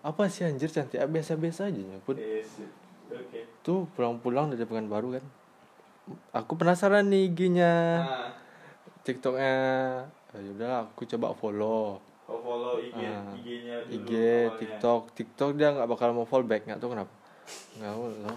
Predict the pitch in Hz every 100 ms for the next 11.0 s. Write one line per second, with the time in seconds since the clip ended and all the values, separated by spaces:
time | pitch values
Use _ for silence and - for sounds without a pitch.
0 | 117 - - 110 117 - - 139 - -
1 | 165 208 233 196 220 185 - 139 131 -
2 | - - - - 120 120 120 120 117 120
3 | 139 160 139 120 110 123 131 165 170 139
4 | 123 156 170 - - - - 120 120 113
5 | 107 120 - - - - - - - 120
6 | 120 123 151 147 151 160 165 170 180 185
7 | 180 180 190 - - - - - - -
8 | - 151 - 135 131 - 156 170 170 -
9 | - - - - - - - - - -
10 | - - - - - - - 156 - 123